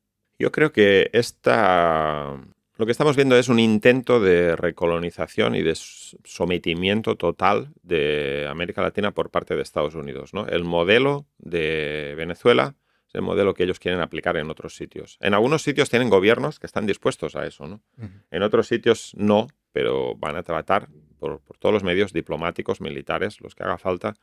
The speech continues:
Speaker 1: de conseguir eso. Y eso inevitablemente, yo creo, inevitablemente va a provocar más tarde o más temprano una reacción, ¿no? Pueblo, pueblo de América Latina, los trabajadores, los campesinos, la juventud, tienen una tradición de muchos años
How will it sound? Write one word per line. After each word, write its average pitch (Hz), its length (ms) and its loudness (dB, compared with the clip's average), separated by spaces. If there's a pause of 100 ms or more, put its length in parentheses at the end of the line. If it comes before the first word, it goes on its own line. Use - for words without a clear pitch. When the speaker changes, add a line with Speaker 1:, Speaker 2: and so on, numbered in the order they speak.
(420)
Speaker 1:
de 80 100 -8
conseguir 78 460 -6
eso. 76 320 -10 (500)
Y 113 180 4
eso 147 400 2
inevitablemente, 107 1300 2
yo 85 180 -4
creo, 85 320 -6 (460)
inevitablemente 107 840 -4 (240)
va 101 60 0
a - 40 -20
provocar 104 460 2
más 92 180 -4
tarde 101 220 -6
o 95 40 -6
más 90 140 -10
temprano 95 400 -8
una 101 200 -10
reacción, 85 580 -10 (160)
¿no? 104 160 -18 (480)
Pueblo, 127 300 -4
pueblo 120 320 4
de 92 140 6
América 87 760 0
Latina, 101 460 -4
los - 120 -20
trabajadores, - 580 -8
los - 80 -20
campesinos, 98 560 -10
la 90 60 -20
juventud, 85 460 -12 (380)
tienen 117 200 -4
una 107 140 4
tradición 101 520 0
de 60 280 -2
muchos 95 320 -8
años 85 480 -6